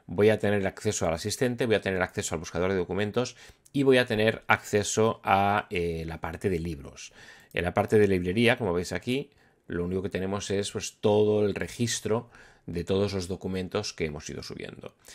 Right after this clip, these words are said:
Cada vez vamos a ver más y más plataformas de este estilo, plataformas que utilizan el poder de la inteligencia artificial, en este caso G P T, para ofrecer algo sencillo que los estudiantes puedan resolver problemas y hacer resúmenes,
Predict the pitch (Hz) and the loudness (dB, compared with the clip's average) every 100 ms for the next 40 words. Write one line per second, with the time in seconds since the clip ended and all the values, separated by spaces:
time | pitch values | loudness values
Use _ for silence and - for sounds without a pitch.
0 | - - _ - 165 170 165 151 139 123 | -20 -20 _ 0 2 4 2 0 0 0
1 | 120 104 113 123 117 98 101 110 - 90 | 0 2 2 2 0 -2 -2 -4 -4 -4
2 | 87 95 104 104 90 90 - 85 - 98 | -2 -2 -2 -2 -2 -4 -4 -8 -4 -4
3 | 78 73 - 80 85 98 110 - 196 - | -4 -6 -6 -6 -4 -4 -4 -6 -10 -8
4 | 90 87 92 139 - 90 85 - - _ | -6 -4 -2 -2 0 -2 -2 -10 -20 _
5 | 90 90 - 90 117 120 98 85 80 80 | -6 -4 -4 4 4 6 2 0 -4 -4
6 | 98 107 120 117 151 135 92 92 120 113 | -4 -4 -6 0 2 2 0 0 0 0
7 | - - - - 95 139 143 - - - | -4 -10 -14 -8 -4 -4 -4 -12 -20 -20
8 | - _ _ - 117 131 135 117 123 104 | -20 _ _ 6 8 8 6 4 0 0
9 | - 131 127 117 117 113 117 117 - 101 | 2 4 4 2 2 2 2 -2 0 -2
10 | 92 147 135 110 110 - 95 92 - 101 | -2 -4 0 4 4 2 -2 -2 -2 2
11 | 110 110 107 - 101 98 107 107 107 - | 2 0 -4 -2 -2 2 0 -2 -8 -18
12 | - - 95 98 98 92 107 117 117 92 | -20 -10 -4 -4 -2 2 4 4 2 -2
13 | 107 117 110 107 107 110 110 - 90 87 | 0 0 0 -2 -2 -2 -2 -4 -6 -6
14 | 85 87 104 - 87 - 127 113 113 110 | -8 -6 -6 -4 -6 -2 0 2 4 4
15 | 110 110 110 - | 4 2 0 -4